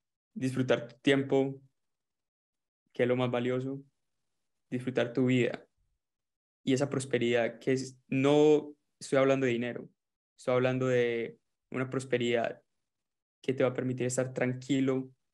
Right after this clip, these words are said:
internamente con tu persona también, porque has logrado, em, mitigar muchísimos de los demonios que hay en los, en las personas,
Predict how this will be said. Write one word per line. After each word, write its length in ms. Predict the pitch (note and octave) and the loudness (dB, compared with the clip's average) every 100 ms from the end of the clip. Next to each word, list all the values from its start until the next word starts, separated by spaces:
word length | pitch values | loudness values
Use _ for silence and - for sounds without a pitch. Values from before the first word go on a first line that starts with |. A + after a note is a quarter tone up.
| _ | _
internamente 760 | C3+ B2+ B2 B2+ B2+ B2 C3 | -2 2 2 2 0 0 -2
con 140 | - B2 | -4 -6
tu 100 | B2+ | -6
persona 400 | A#2+ B2 B2 B2 | -8 -6 -6 -4
también, 340 | A#2+ B2 B2+ | -4 0 -2
porque 520 | B2+ - - A#2+ - - | -4 -8 -2 -2 -2 -2
has 400 | - A#2+ - - | 0 0 -6 0
logrado, 680 | C3+ B2+ B2+ B2 B2 B2+ - _ _ _ _ _ _ _ - | 4 6 6 6 6 2 -4 _ _ _ _ _ _ _ -6
em, 640 | - B2 A#2+ A2+ A2+ - - _ _ _ _ _ - _ _ _ _ _ _ _ _ _ - | 0 2 2 0 -4 -10 -18 _ _ _ _ _ -20 _ _ _ _ _ _ _ _ _ -4
mitigar 720 | C3+ B2+ B2+ A#2+ A#2 A#2 - _ | -2 0 0 2 2 0 -8 _
muchísimos 460 | C3 B2+ C3+ C3 B2 | -8 -4 -2 -2 -2
de 80 | |
los 100 | A#2+ | -2
demonios 420 | A#2 A#2 A#2+ B2 B2+ | -2 -4 -4 -4 -6
que 140 | B2 | -4
hay 420 | A#2 A#2 - - - _ _ - | -2 -2 -4 -8 -18 _ _ -6
en 220 | B2+ B2+ | -2 0
los, 180 | B2 B2+ | 0 -2
en 100 | - | -4
las 140 | A#2+ | -4
personas, 640 | - - B2+ B2 - - | -6 -8 -4 -4 -6 -12